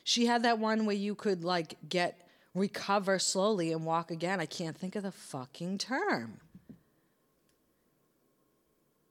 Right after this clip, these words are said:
I don't wanna, she, and she was just down and out that whole, like, she was just sad, man, that whole, uh, her whole st-, rehab stay.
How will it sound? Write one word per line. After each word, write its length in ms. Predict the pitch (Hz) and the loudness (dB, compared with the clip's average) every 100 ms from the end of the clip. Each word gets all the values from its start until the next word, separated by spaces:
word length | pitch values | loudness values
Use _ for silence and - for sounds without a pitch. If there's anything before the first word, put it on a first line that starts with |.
| _ _ _ _ _ _ - | _ _ _ _ _ _ 0
I 80 | |
don't 140 | 208 240 | 4 4
wanna, 260 | 214 190 165 | 4 0 2
she, 280 | - 233 | 2 4
and 120 | 196 190 | 4 4
she 140 | 254 | 2
was 140 | 247 | 2
just 200 | 180 165 | 2 0
down 280 | 139 185 180 | 2 2 2
and 120 | 160 | 2
out 200 | 165 180 | 2 2
that 160 | 170 147 | 0 -4
whole, 520 | 139 190 180 165 151 156 | 0 2 4 2 -2 -6
like, 460 | 143 120 113 - _ _ _ _ _ _ _ _ _ | -8 -8 -12 -20 _ _ _ _ _ _ _ _ _
she 240 | - - | -10 -8
was 140 | 180 147 | -8 -8
just 320 | 143 - - | -8 -6 -6
sad, 440 | 143 165 160 135 | -6 -4 -4 -4
man, 240 | 131 131 131 | -8 -8 -10
that 140 | 135 | -10
whole, 300 | 165 151 139 | -8 -6 -6
uh, 280 | 131 123 117 117 _ _ _ - | -10 -12 -14 -18 _ _ _ -12
her 100 | 151 | -10
whole 220 | 156 147 | -8 -6
st-, 280 | - - 139 | -6 -6 -8
rehab 400 | 156 151 135 127 | -10 -8 -8 -4
stay. 560 | - 143 147 101 101 | -4 -2 -6 -8 -14